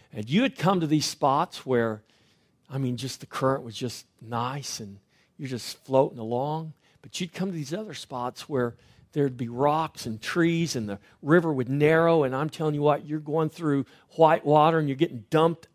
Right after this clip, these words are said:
out of your tube and then you're just getting rolled along the rocks there. There just wasn't much you could do about it.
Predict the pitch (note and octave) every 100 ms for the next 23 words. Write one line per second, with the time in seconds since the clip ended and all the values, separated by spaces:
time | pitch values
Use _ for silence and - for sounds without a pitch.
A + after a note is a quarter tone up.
0 | - C#3 D#3+ D#3 D3 - E3+ E3+ D#3 C3+
1 | D3 D3+ C3+ D3+ - F#3 C3 A2+ G#2 _
2 | _ - C#3 F3 F3+ D3 D#3 E3+ D#3+ C3
3 | C#3+ C#3+ D3+ - E3 E3+ F3 E3 C#3 C3
4 | C#3 D3 D#3+ D#3+ D#3 D#3 F#3 C#3 C#3+ A3
5 | A3+ C3 G2+ G#2+